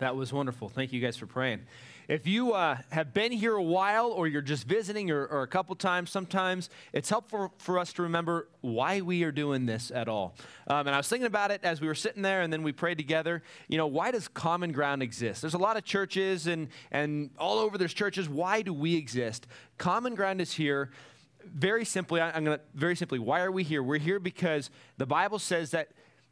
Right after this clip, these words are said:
there's a way that seems right to a man, but in the end, it's the way of death.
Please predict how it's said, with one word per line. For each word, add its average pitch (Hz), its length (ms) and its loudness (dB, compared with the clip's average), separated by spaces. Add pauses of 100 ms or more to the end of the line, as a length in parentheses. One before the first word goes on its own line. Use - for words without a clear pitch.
(260)
there's 160 200 0
a 139 40 2
way 160 220 2
that 196 120 -6
seems 147 220 -4
right 156 200 2
to 185 120 -4
a 180 40 -2
man, 135 260 0
but 123 100 -2
in 131 100 -2
the 123 140 -2 (140)
end, 147 320 0
it's 143 160 -4
the 131 80 -4
way 117 160 0
of 101 140 -8
death. 90 320 -6